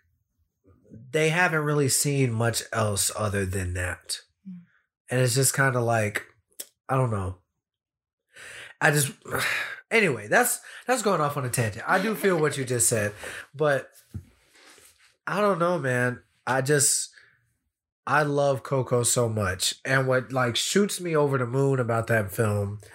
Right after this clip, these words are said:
Speaker 1: is that emotional ending.
Speaker 2: Mm.
Speaker 1: You know, um,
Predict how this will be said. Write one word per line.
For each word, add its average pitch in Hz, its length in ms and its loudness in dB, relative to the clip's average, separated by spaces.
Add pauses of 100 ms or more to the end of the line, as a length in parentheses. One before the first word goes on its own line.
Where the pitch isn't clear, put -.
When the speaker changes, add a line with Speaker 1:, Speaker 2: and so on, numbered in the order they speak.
(440)
Speaker 1:
is 160 280 0
that 135 260 0
emotional 117 580 0
ending. 95 520 -4 (320)
Speaker 2:
Mm. 180 80 -18 (500)
Speaker 1:
You 123 120 -2
know, 110 280 2
um, 107 480 0